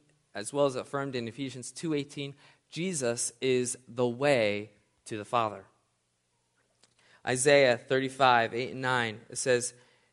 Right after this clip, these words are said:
"And a highway shall be there, and it shall be called the way of holiness. The unclean shall not pass over it. It shall belong to those who walk on the way, even if they are fools."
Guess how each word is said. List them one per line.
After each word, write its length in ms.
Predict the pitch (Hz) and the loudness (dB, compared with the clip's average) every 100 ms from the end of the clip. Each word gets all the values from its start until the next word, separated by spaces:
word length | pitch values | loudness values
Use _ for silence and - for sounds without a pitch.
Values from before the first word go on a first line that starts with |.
| - | -6
"And 160 | 143 139 | -2 -2
a 40 | |
highway 600 | - 160 170 190 196 196 | 0 0 0 0 -2 -4
shall 260 | 202 139 131 | -4 -4 -4
be 240 | 147 151 | -4 -6
there, 500 | 127 110 101 104 123 _ _ _ _ | -4 -4 -4 -10 -18 _ _ _ _
and 120 | - 139 | -6 -4
it 120 | 117 | -2
shall 160 | 156 | -2
be 140 | 131 135 | -2 -4
called 680 | - - 170 135 123 107 | -8 0 2 2 0 -2
the 100 | 123 | -2
way 600 | 120 123 151 160 170 170 170 | 0 0 2 4 2 0 -4
of 160 | 127 123 | -4 -4
holiness. 840 | - 156 120 104 123 139 - - - _ _ _ _ _ _ | 0 0 0 -8 -16 -14 -14 -14 -18 _ _ _ _ _ _
The 160 | 143 147 | -4 -2
unclean 540 | - 185 190 - 185 156 | 0 -2 -4 -6 -6 -6
shall 260 | - 143 | -2 -2
not 260 | 143 131 - | 0 -4 -6
pass 300 | - 117 - | -8 -8 -8
over 300 | - 139 110 | -6 -6 -6
it. 120 | - - _ _ _ _ _ _ _ | -12 -14 _ _ _ _ _ _ _
It 100 | 135 | -8
shall 220 | - 147 | 4 4
belong 480 | 135 131 139 165 185 | 6 2 2 2 -2
to 120 | 190 | -6
those 380 | 156 147 135 120 | 0 0 0 -4
who 120 | - | -12
walk 460 | 131 147 160 160 - _ _ _ - | -8 -6 -6 -8 -20 _ _ _ -10
on 120 | 123 | -6
the 100 | 120 | -2
way, 400 | 127 120 107 110 - | 0 0 -2 -6 -8
even 300 | 143 143 - | -8 -8 -8
if 260 | 123 - | -10 -8
they 120 | 113 | -6
are 100 | 110 | -6
fools." 680 | 95 - 131 92 90 - - | -6 -6 -8 -8 -14 -16 -16